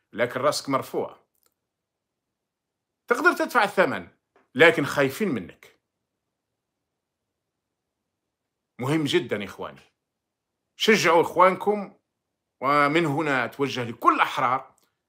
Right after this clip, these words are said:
أن يخرجوا ويقولوا شهاداتهم كما هي، كما حدثت، حتى نكسروا وحتى ما نروحوش في طريق السيسي، وين راهم آلاف، عشرات الآلاف السجون،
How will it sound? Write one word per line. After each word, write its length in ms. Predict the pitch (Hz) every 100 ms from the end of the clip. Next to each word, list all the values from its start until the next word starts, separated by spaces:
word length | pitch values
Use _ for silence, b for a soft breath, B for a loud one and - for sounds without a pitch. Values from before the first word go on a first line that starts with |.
| -
أن 80 | 120
يخرجوا 680 | 147 - 190 151 139 170 170
ويقولوا 560 | - 104 - 202 226 143
شهاداتهم 680 | - 98 90 101 - - _ _ _ _ _
كما 280 | - 208 202
هي، 260 | 139 110 -
كما 240 | 160 160
حدثت، 460 | - 147 123 - - _ _ _ -
حتى 280 | - - 151
نكسروا 680 | 127 - 285 - 139 117 113 _ _ _ _ _
وحتى 240 | - 135 143
ما 120 | 143
نروحوش 340 | 135 123 147
في 120 | -
طريق 220 | 131 131 117
السيسي، 580 | - 143 117 101 90 _ _ _ _ _ _ _ _ _
وين 220 | 123 135
راهم 360 | 131 123 123 - -
آلاف، 600 | 160 165 185 196 131 -
عشرات 480 | 113 139 139 160 -
الآلاف 240 | 147 143
السجون، 640 | - - 123 156 175 117